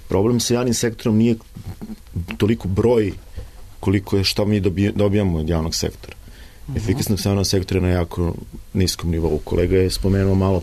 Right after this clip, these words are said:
Speaker 1: pre, a, broj zaposlenih koji, određeni broj zaposlenih koji treba da ostane bez posla u Poreskoj i u Geodetskom zavodu. Znate, u Geodetskom zavodu ima preko petsto ljudi zaposlenih na ugovore po drugim osnovama.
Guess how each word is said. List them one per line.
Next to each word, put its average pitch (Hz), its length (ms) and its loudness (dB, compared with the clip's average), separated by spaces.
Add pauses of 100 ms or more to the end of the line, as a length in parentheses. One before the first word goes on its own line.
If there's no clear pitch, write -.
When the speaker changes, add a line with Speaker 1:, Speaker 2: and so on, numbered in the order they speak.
Speaker 1:
pre, 95 220 4 (760)
a, 87 720 2 (220)
broj 95 340 2
zaposlenih 95 560 0
koji, 92 220 0 (580)
određeni 110 340 0
broj 110 120 4
zaposlenih 101 460 0
koji 98 160 0
treba 98 260 2
da 95 60 2
ostane 95 300 0
bez 90 180 -2
posla 95 520 0 (440)
u 85 80 -2 (100)
Poreskoj 92 460 2
i 92 100 4
u 87 60 2
Geodetskom 85 460 0
zavodu. 90 480 2 (560)
Znate, 98 340 0 (200)
u 95 300 2
Geodetskom 107 380 2
zavodu 104 360 2
ima 107 200 2 (140)
preko 104 360 0
petsto 107 460 -2
ljudi 104 220 4
zaposlenih 98 600 0
na 98 80 4
ugovore 95 440 4
po 92 400 4 (520)
drugim 98 280 4
osnovama. 92 400 0